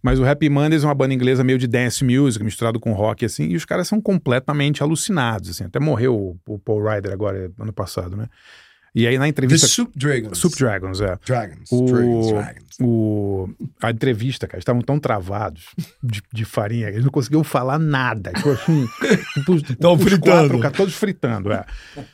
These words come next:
Speaker 1: E a gente, cara, meio, sei lá, ingênuo, assim, não entendeu por que que os caras estavam tão mal, né? Aí,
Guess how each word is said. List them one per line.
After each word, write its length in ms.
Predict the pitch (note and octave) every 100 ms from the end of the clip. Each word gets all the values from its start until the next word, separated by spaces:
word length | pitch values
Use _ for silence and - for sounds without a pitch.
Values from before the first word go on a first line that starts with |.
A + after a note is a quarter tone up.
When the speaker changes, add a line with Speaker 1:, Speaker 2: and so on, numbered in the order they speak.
| C3+ -
Speaker 1:
E 60 | D#3+
a 80 | -
gente, 320 | B2 C#3 C3
cara, 120 | A2+
meio, 280 | A2 C3 C#3 -
sei 100 | G3+
lá, 140 | E3
ingênuo, 540 | C3 G#2+ F#2+ A#2+ B2 G2
assim, 160 | - C3+
não 140 | C#3+
entendeu 500 | E3+ F#3 F3 C#3 D3
por 120 | C#3
que 80 | D3+
que 80 | D3
os 60 |
caras 180 | - D3+
estavam 200 | C#3+ D#3+
tão 200 | - E3
mal, 400 | F#3 C#3 A2+ G#2
né? 240 | G2+ G#2 A2 - - - - -
Aí, 320 | B2+ C#3